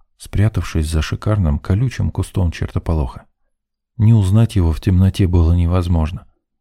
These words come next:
Тем более я умудрился вписаться в колючку почти всей физиономией в азарте слежки. Как я и предполагал, даже замерев и затаив дыхание, разобрать, о чём говорят собеседники, не удастся.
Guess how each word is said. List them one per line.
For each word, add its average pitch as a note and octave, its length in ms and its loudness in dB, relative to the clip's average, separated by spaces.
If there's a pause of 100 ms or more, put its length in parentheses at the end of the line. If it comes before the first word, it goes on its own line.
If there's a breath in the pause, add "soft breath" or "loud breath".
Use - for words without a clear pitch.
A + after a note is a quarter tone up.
Тем D#2+ 200 -2
более F2+ 320 2
я F2+ 100 2
умудрился F#2 540 0
вписаться - 560 -6
в - 60 -10
колючку G#2+ 500 -4
почти - 480 -6
всей G2+ 300 -2
физиономией F#2+ 800 2 (180)
в F#2 100 -6
азарте E2+ 360 -2
слежки. - 420 -10 (880)
Как C3+ 260 -4
я B2 120 2
и A#2 60 2
предполагал, G2+ 840 2 (120)
даже E2 300 2
замерев F2 540 0
и - 20 -2
затаив D2+ 400 -4
дыхание, E2 540 -2 (340)
разобрать, G2+ 680 0
о D2+ 60 0
чём F2+ 240 0
говорят F2+ 380 2
собеседники, F#2 800 -4 (240)
не D#2+ 100 -2
удастся. C2+ 480 -6